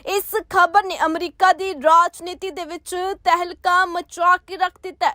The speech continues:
ਇਸ ਗੱਲ ਦੀ ਚਰਚਾ ਪਿਛਲੇ ਕਈ ਦਿਨਾਂ ਤੋਂ ਚੱਲ ਰਹੀ ਸੀ ਕਿ ਉਹ ਚੋਣਾਂ ਤੋਂ ਆਪਣਾ ਨਾਮ ਵਾਪਸ ਲੈ ਸਕਦੇ ਨੇ। ਉਹਨਾਂ ਨੇ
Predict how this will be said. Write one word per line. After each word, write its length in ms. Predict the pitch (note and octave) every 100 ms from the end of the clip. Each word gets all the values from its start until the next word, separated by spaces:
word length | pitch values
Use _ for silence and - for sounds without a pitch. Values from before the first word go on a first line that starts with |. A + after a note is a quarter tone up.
| -
ਇਸ 200 | C#4+ - B3
ਗੱਲ 180 | E4 E4
ਦੀ 140 | F#4
ਚਰਚਾ 540 | - E4 D#4 - F4+ F4 F4+ G#4 - _ _ _
ਪਿਛਲੇ 500 | F#4 F4 F#4 G4+ G4+ -
ਕਈ 200 | F#4 F#4
ਦਿਨਾਂ 320 | D4 E4+ F#4 G4
ਤੋਂ 180 | G4 F#4+
ਚੱਲ 300 | - F4+ D#4
ਰਹੀ 220 | F#4+ F4+
ਸੀ 280 | - F#4 F#4+
ਕਿ 180 | F#4+ F#4
ਉਹ 140 | F#4
ਚੋਣਾਂ 420 | - F4+ F4 F#4 -
ਤੋਂ 260 | F#4 F4+ F#4 -
ਆਪਣਾ 500 | E4+ - F4 F4 F#4
ਨਾਮ 520 | D#4+ D#4+ E4+ F4 A#3+ A3
ਵਾਪਸ 600 | C#4+ D4 - G#4 G4+ F#4+
ਲੈ 160 | G4 F#4
ਸਕਦੇ 460 | F#4+ - D#4 F#4+
ਨੇ। 160 | F#4 - _ _ _ _ -
ਉਹਨਾਂ 220 | F4+ G4+
ਨੇ 100 | G4+